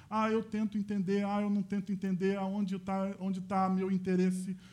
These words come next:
nesse negócio?" E, ah, eles também perguntavam:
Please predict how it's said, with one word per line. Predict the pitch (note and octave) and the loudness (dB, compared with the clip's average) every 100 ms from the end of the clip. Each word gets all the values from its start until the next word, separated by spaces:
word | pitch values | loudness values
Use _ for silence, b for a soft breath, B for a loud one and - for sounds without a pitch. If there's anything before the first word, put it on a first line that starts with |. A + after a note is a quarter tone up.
| B | B
nesse | E3+ F3+ F3+ | -4 -2 0
negócio?" | F#3 F3 F#3 F#3+ F#3+ G#3 G3+ - - - - B B B B - - - - D#3+ | -2 -2 0 0 0 -4 -4 -8 -20 -20 -20 B B B B -20 -20 -20 -8 0
E, | F3 F3 - B B B B B | 0 0 -6 B B B B B
ah, | D#3 D#3+ D#3+ D#3 D#3 D3 D3 D3+ | -4 -2 0 0 0 0 -2 -2
eles | E3 F3 F3 - | -2 -2 -4 -4
também | F3 F3 | -2 -2
perguntavam: | F3 F#3 E3+ E3 E3+ E3 E3 E3 D#3 | -2 -2 -2 -2 0 0 0 0 -2